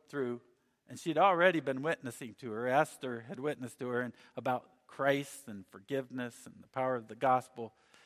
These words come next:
But this time she said, Esther told her, "You wanna come to church with me on Sunday?" Minnie said, "Yes, I need something. I need help."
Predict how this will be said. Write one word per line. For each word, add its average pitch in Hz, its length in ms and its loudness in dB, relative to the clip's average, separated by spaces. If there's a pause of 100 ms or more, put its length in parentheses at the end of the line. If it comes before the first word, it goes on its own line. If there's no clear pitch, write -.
(680)
But - 120 -20
this 170 180 0
time 143 260 2
she 143 160 -12
said, 131 380 2 (1000)
Esther 131 400 0
told 123 340 -4
her, 113 240 -10 (220)
"You 131 140 -6
wanna 151 180 -2
come 165 280 -4
to 135 60 -6
church - 360 -10
with 139 160 -8
me 147 120 0
on 139 220 0
Sunday?" 139 580 -2 (1700)
Minnie 123 300 -6
said, 117 300 -10
"Yes, 120 340 0
I 135 140 -6
need 123 280 -4
something. 104 520 -16
I 117 100 -8
need 113 180 -4
help." 98 360 -8